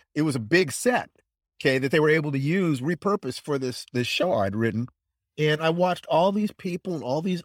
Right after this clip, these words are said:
artists and all these workers, and it just, it hit me for the first time how big this was and how important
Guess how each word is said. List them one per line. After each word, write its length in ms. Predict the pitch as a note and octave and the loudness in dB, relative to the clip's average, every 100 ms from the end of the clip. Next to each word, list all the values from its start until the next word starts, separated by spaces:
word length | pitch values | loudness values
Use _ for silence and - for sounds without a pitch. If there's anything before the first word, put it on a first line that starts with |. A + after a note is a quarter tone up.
| _ | _
artists 400 | D3 D3+ D#3+ - | 0 2 -2 -6
and 80 | G#2+ | -4
all 200 | A2+ D#3 | -4 -2
these 180 | F3+ D3 | -4 -4
workers, 500 | D3 F3 - F3 - _ _ _ _ | -2 -2 -2 -4 -4 _ _ _ _
and 120 | E3 | -2
it 120 | D#3+ | -2
just, 180 | D#3 A3 | -2 -2
it 140 | E3+ D3+ | 0 -4
hit 260 | - B3+ | 0 -2
me 140 | D#3+ D#3 | 0 -4
for 160 | D#3+ | -2
the 80 | C#3+ | -6
first 380 | - D#3 C#3+ - | -6 -6 -6 -6
time 480 | - D3+ B2+ G#2+ G2+ _ _ _ _ | -8 -4 -2 -4 -6 _ _ _ _
how 220 | - - D3 | -10 -4 -2
big 460 | A#2 C#3+ D3 B2+ | 0 2 2 2
this 300 | G#2 A#2+ - | -2 -2 -2
was 460 | G2+ G#2+ F#2+ E2+ - | -2 0 0 -2 -10
and 120 | G#2+ G2+ | -10 -6
how 160 | B2 | -4
important 720 | A2 - _ G3 D#3+ F2+ - | -6 -10 _ -2 -2 -2 -12